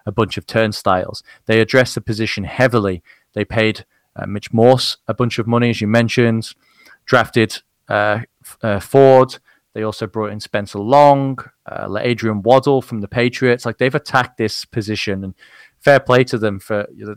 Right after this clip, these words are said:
they're not, uh, taking the, uh, the Houston Texans approach where they go, "Oh, we'll just let Deshaun Watson <laughs> figure it out." They've really addressed this position. So that should help him somewhat, give him a little bit more time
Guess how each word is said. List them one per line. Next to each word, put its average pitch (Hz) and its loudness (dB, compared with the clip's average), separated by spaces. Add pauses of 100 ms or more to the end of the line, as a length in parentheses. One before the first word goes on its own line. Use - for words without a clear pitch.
they're 113 -4
not, 120 0
uh, 117 -6
taking 110 -6
the, 104 -2
uh, 104 2 (360)
the 110 -6
Houston 120 0
Texans 123 -2
approach 98 -4
where 104 -4
they 101 0
go, 98 0
"Oh, 135 6
we'll 113 0
just - -6 (580)
let 117 -2
Deshaun 117 2
Watson 113 0
<laughs> - -
figure 107 0
it 101 0
out." 107 2 (220)
They've 113 -2
really 117 0
addressed 113 -4
this - -18
position. 98 -10 (200)
So - -14
that 196 2
should 156 -4
help 127 2
him 113 0
somewhat, 110 -2
give 110 -8
him 107 -8
a 101 -4
little 117 -4
bit 117 -4
more 113 -4
time 117 -2